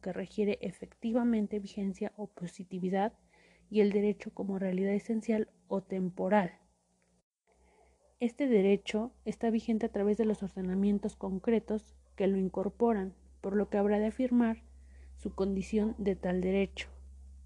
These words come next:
El derecho natural no deja de ser un derecho, tanto por la estructura de sus normas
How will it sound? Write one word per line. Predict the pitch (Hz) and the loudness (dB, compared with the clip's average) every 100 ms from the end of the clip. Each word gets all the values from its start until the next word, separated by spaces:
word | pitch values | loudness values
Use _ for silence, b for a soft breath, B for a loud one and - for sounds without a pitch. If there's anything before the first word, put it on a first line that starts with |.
| - - - - - b b b | -20 -20 -20 -20 -20 b b b
El | - 233 | 0 2
derecho | 214 233 240 - 254 | 6 6 6 4 -2
natural | 220 214 214 226 | 0 -2 0 2
no | 233 240 | 4 4
deja | 220 208 208 | 2 0 -2
de | 190 | -2
ser | 190 190 | -4 -6
un | 190 185 | -4 -2
derecho, | 190 190 185 - - _ _ - - - | 0 0 -2 -6 -20 _ _ -20 -20 -8
tanto | 196 190 196 | -4 -4 -4
por | 190 | -2
la | 196 | -4
estructura | 190 214 - 220 214 | -4 -8 -6 -2 0
de | 220 | 0
sus | - 240 240 | -2 -4 2
normas | 240 233 214 226 | 4 4 2 -2